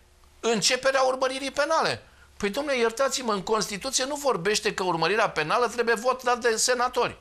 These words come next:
Scrie că îl pot trimite în judecată, zic, dacă există fapte care sunt temeinice, de ce nu-l trimite parchetul în judecată? Știți de ce? Pentru că D N A-ul face jocuri politice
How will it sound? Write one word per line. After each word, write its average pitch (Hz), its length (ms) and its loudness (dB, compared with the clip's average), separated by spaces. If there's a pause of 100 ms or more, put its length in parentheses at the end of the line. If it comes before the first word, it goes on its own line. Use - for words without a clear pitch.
(360)
Scrie 190 540 0
că 262 120 0
îl 226 100 4
pot 240 220 0
trimite 240 560 0 (160)
în 262 280 -6
judecată, 269 520 0
zic, 160 200 -2
dacă 175 320 0
există 202 600 0 (560)
fapte 175 480 0 (540)
care 135 500 0 (200)
sunt 117 260 -2
temeinice, 185 640 0 (600)
de 254 160 -2
ce 311 220 2
nu-l 349 120 2
trimite 262 380 0
parchetul 262 460 0
în 254 60 -2
judecată? 214 580 0 (240)
Știți 165 380 -6
de 135 120 0
ce? 208 260 -4 (500)
Pentru 151 220 -4
că 156 120 -4
D 139 100 -6
N 139 140 -2
A-ul 151 240 0
face 139 300 -4
jocuri 127 400 -4
politice 117 760 -6